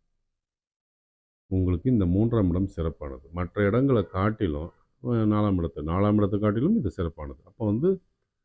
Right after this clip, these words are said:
இந்த மூன்றாம் இடம்ன்றது வந்து ஆதாய ஸ்தானம்னு சொல்லப்படக்கூடிய இடத்துல வ-, இந்த குரு வந்து பகைப்பட்டு நிக்குது. அப்போ இந்த மூன்றாம் இடத்துல பகைப்பட்டு நிக்கிறதுனால, அ, இளைய சகோதரிகள்,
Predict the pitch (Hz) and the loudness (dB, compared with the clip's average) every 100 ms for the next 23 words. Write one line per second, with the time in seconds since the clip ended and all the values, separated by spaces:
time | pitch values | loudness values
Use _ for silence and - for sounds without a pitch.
0 | _ _ - 92 92 117 160 165 170 151 | _ _ -4 0 2 6 6 8 8 6
1 | 135 127 117 107 101 110 123 101 113 127 | 6 4 4 2 0 2 0 0 0 2
2 | 123 104 - 95 90 95 113 123 92 98 | 2 0 -6 -8 -6 -6 -6 -6 -10 -8
3 | 98 95 90 85 - 82 80 87 82 117 | -6 -6 -8 -10 -10 -8 -6 -6 -8 -8
4 | 196 190 95 87 82 78 78 85 87 82 | -6 -8 -8 -8 -8 -8 -10 -6 -4 -4
5 | 78 98 110 90 92 - 87 98 90 85 | -4 -4 -4 -4 -8 -10 -6 -4 -6 -14
6 | 82 80 - - _ _ - 104 90 87 | -14 -14 -14 -20 _ _ -6 -4 -2 -2
7 | 80 78 73 71 _ _ _ _ 107 139 | -4 -6 -10 -16 _ _ _ _ 0 2
8 | 151 151 131 107 101 107 131 104 85 98 | 4 4 4 2 0 0 0 -2 -2 -2
9 | 101 98 95 87 82 95 85 78 76 80 | -2 -2 -6 -4 -4 -4 -4 -4 -6 -8
10 | 117 _ _ _ _ _ 104 98 90 95 | -10 _ _ _ _ _ -4 -2 0 2
11 | 113 131 117 - 98 98 92 90 87 82 | 4 4 4 2 0 0 0 0 -2 -4